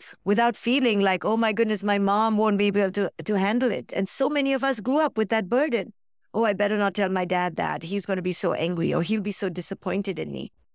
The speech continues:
So we cut ourselves off from our parents because we didn't want to have them face pain.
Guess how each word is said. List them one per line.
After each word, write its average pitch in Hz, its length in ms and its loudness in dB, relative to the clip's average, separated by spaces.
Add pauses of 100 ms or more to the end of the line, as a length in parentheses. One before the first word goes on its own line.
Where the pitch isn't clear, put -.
(100)
So 208 500 0
we 190 180 2
cut 226 240 -2
ourselves 190 460 0
off 160 160 -2
from 170 240 -6
our 160 140 -2
parents 233 400 -2
because 180 240 -4
we 185 80 -4
didn't 185 220 0
want 175 240 -2
to 170 200 -2
have 165 260 -4
them 170 140 -2
face 175 320 -2
pain. 233 480 -4